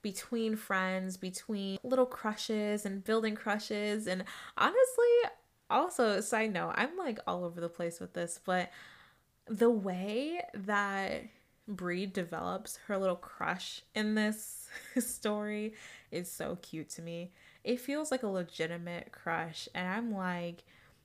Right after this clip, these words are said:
I miss those days. I miss having crushes. So that was really refreshing to read, and it wasn't too quick on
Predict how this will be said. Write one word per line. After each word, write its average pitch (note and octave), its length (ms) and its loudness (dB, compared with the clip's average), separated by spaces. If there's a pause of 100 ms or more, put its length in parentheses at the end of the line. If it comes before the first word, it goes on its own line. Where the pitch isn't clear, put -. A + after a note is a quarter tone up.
(300)
I - 100 0
miss G3+ 280 -2
those D#3 280 -2
days. E3 440 -4
I C#4 120 2
miss A3+ 240 -2
having D#3 280 -6
crushes. D#3 600 -4
So G#3+ 220 2
that A3 180 2
was C#4 160 0
really G3 220 0
refreshing F3 540 -2
to F3 140 -6
read, E3 380 -4
and F3+ 120 -4
it E3+ 120 0
wasn't G#3+ 600 0 (180)
too G#3 220 -2
quick E3+ 480 -2
on E3+ 400 -2